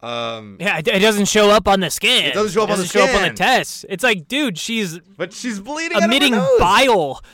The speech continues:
Speaker 2: She's emitting bile out of her mouth and bleeding it
Speaker 1: Yeah.
Speaker 2: and, and
Speaker 1: Oh, horrific.
Speaker 2: spasming. Like,
Speaker 1: Blood out of the
Speaker 2: wha-
Speaker 1: mouth, that's, that gets me, man. That's,
Speaker 2: It's just like,
Speaker 1: that's a line for
Speaker 2: eh,
Speaker 1: me.
Speaker 2: you know, but, but I think it's, uh, I think
Speaker 1: Stephen
Speaker 2: Todd Haynes
Speaker 1: Gilborn as Doctor Hubbard. I just wanna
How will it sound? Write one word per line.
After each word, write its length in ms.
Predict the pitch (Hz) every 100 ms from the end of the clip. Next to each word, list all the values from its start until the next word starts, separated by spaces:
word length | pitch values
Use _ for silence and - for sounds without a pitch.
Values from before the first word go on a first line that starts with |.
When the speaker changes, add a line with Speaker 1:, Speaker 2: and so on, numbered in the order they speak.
| -
Speaker 2:
She's 200 | 220 196
emitting 420 | 202 254 254 190
bile 460 | 135 160 226 208 160
out 160 | 160
of 80 | 170
her 100 | 160
mouth 380 | 151 190 180 165
and 180 | 165 151
bleeding 380 | 165 202 190 160
it 40 |
Speaker 1:
Yeah. 340 | 139 131 113
Speaker 2:
and, 160 | 98 139 -
and 280 | 156 151 131
Speaker 1:
Oh, 40 |
horrific. 540 | 107 - 143 170 190 107
Speaker 2:
spasming. 200 | 107 104 _ _ _ _ _ _ _
Like, 160 | 170 170
Speaker 1:
Blood 180 | 135 175
out 120 | 180
of 60 | 160
the 60 |
Speaker 2:
wha- 40 | 131
Speaker 1:
mouth, 220 | 131 139
that's, 320 | - 131 - -
that 220 | 117 104
gets 200 | 110 -
me, 100 | 95
man. 220 | 90 85 _ _
That's, 320 | 117 120 -
Speaker 2:
It's 200 | 170 180
just 240 | 226 214 -
like, 140 | 196
Speaker 1:
that's 100 | 165
a 60 | 139
line 240 | 120 113
for 60 | 110
Speaker 2:
eh, 160 | 190 -
Speaker 1:
me. 160 | 90 - _ _
Speaker 2:
you 160 | 175 175
know, 300 | 147 143 - 156
but, 340 | 160 196 185
but 140 | 208
I 80 | 214
think 220 | 208 240
it's, 320 | 226 170 - - _ _ _ _ _ _ -
uh, 20 |
I 60 | 175
think 160 | 170 180
Speaker 1:
Stephen 260 | 175 208 190
Speaker 2:
Todd 160 | -
Haynes 240 | 156 170 147
Speaker 1:
Gilborn 360 | 151 147 139
as 320 | 135 123 123 107
Doctor 320 | 120 120 107
Hubbard. 260 | 120 107
I 40 | 107
just 120 | 107
wanna 200 | 123 101